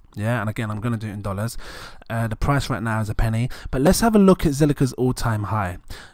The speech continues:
It, Zilliqa's all-time high right now was fifteen pence.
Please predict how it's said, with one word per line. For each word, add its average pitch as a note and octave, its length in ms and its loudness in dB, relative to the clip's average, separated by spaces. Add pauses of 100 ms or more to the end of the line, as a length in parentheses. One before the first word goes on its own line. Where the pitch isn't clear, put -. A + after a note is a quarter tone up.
It, - 140 -2
Zilliqa's F3+ 480 4
all-time D3+ 460 4
high B2 260 2
right A2+ 220 0
now G#2+ 240 -2
was G2 560 -2 (360)
fifteen D#3+ 680 -4
pence. - 640 -2